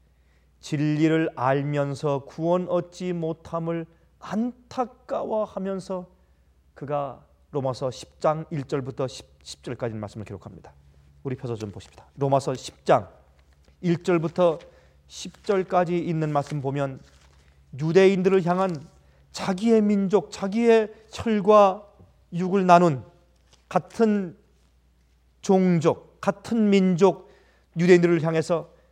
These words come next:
안타까운 심정으로 말하는 그 바울의 마음을 우리가 좀 감지하게 됩니다. 로마서 십 장 일 절부터 이렇게 기록되-,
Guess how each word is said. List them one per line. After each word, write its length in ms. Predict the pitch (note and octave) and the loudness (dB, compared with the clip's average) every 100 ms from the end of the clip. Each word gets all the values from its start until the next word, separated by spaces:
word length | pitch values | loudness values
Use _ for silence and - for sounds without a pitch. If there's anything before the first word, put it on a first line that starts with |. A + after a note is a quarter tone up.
| _ | _
안타까운 840 | - - B3 A#3 A#3+ A#3 A3+ A#3 A3 | -18 -10 -8 -2 0 0 2 2 0
심정으로 760 | - A3 G#3+ G#3 G3+ G3 F#3+ | -4 -4 -2 0 0 2 2
말하는 460 | F#3 F3 F3 E3 D3+ - _ _ | 4 2 2 -2 -4 -14 _ _
그 140 | - D#3+ | -6 -6
바울의 640 | - D3+ D3+ D3+ C#3 A#2 - _ | 0 2 4 2 2 -2 -14 _
마음을 320 | C#3 C#3 C3+ | -4 -2 -2
우리가 240 | B2+ B2 | -4 -4
좀 160 | B2 A#2+ | -4 -6
감지하게 580 | - B2 B2 G#2+ A#2+ G#2+ | -8 -6 -6 -6 -6 -6
됩니다. 380 | G2+ F#2+ F2 - _ _ _ _ - | -8 -10 -14 -18 _ _ _ _ -4
로마서 300 | C#3+ C#3 C#3+ | 0 2 0
십 240 | - - | -8 -2
장 200 | D#3+ D3 | -2 -2
일 160 | F3+ D#3 | -4 -6
절부터 600 | - E3+ D#3+ D#3+ E3 D3 - _ _ _ | -4 -6 -6 -4 -4 -4 -14 _ _ _
이렇게 240 | D3 C3 A#2+ | -8 -6 -8
기록되-, 300 | G#2+ G2 | -12 -12